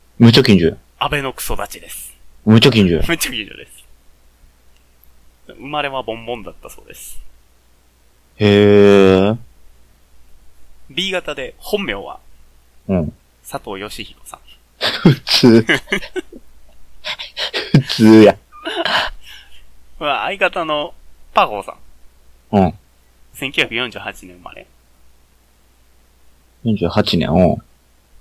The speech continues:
Speaker 2: 東京都出身です。
Speaker 1: あ、東京都なんや。
Speaker 2: そうそうそうそう。
Speaker 1: へー。
Speaker 2: 本名、佐藤水子さん。
Speaker 1: <laughs> あ、ちょっと面白い。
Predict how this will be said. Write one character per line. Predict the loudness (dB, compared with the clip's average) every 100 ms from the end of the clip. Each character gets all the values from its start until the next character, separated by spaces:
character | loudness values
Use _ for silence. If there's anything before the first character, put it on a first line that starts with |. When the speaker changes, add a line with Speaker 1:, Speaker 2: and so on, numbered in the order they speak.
| _ _ _ _ -14
Speaker 2:
東 | -10 -4
京 | -6
都 | -6
出 | -16 -12 -12
身 | -12
で | -20
す。 | -20 -20 -20 _ -20 _ -20 _ -4 0
Speaker 1:
あ、 | 2
東 | 4 4
京 | 2
都 | -2
な | -12
ん |
や。 | -18
Speaker 2:
そ | -14
う | 0
そ | 4
う |
そ | 6
う | 4
そ | -6
う。 | -16
Speaker 1:
へ |
ー。 | _ -20 -20 _ _ -20 -20 -20 -20 -20 -20 _ -20 -20 -20 -20 _
Speaker 2:
本 | -10 -8
名、 | -8 -10
佐 | -10 -12
藤 | -10 -10
水 | -10
子 | -12 -16
さ |
ん。 | -20 _ _ -20 -20 -20 -20 -20 _ _ -10 -4 -4 -4 -8 -12 -14 -16 -20 -18 -18 _ -12 -12 -12 -8 -2
Speaker 1:
<laughs> |
あ、 | 2
ち | 2
ょ |
っ |
と | 4 4
面 | 4
白 | 2 -2
い。 | -4